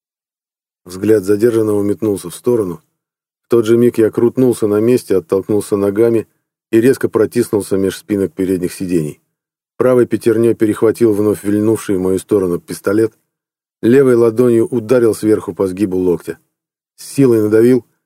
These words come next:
и Саймон едва успел отдернуть голову от задравшихся вверх стволов.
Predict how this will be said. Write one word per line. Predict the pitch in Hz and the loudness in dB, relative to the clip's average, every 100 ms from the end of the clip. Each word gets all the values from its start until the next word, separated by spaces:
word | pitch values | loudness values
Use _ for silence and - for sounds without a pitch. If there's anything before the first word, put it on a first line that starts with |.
| _ _ - | _ _ -12
и | |
Саймон | 190 147 123 117 | -2 0 2 2
едва | 113 113 120 | 2 4 4
успел | 113 127 117 | 2 2 2
отдернуть | 107 120 117 104 | 2 2 2 0
голову | 107 127 101 78 - _ _ | 2 2 2 -4 -10 _ _
от | 95 87 | -6 -4
задравшихся | 98 110 110 - - 101 | 0 0 0 -4 -4 -4
вверх | 98 107 85 | 0 0 -2
стволов. | - 110 110 87 | -4 -2 0 -2